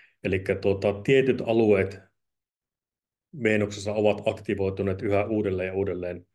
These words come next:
vulkaanisesti. Ja, tuota, nyt sitten tavallaan niin iso kysymys tuossa yhdeksänkymmentäluvulla ja tämän aineiston perusteella olikin, että jos Venuksen pinta on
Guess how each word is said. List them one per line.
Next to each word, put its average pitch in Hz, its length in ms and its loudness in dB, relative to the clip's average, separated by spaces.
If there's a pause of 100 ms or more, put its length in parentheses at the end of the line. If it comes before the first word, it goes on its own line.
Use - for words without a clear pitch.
vulkaanisesti. 98 800 -2 (760)
Ja, 95 100 2
tuota, 95 520 0 (840)
nyt 143 180 2
sitten 107 240 0
tavallaan 131 320 4
niin 143 160 2
iso 127 200 2
kysymys 120 560 0 (240)
tuossa 127 280 -2
yhdeksänkymmentäluvulla 110 880 0
ja 98 80 -2
tämän 101 280 -2
aineiston 101 380 -4
perusteella 104 420 0
olikin, 139 320 2
että - 320 -6 (840)
jos 113 200 2
Venuksen 110 360 4
pinta 104 280 0
on 98 320 -2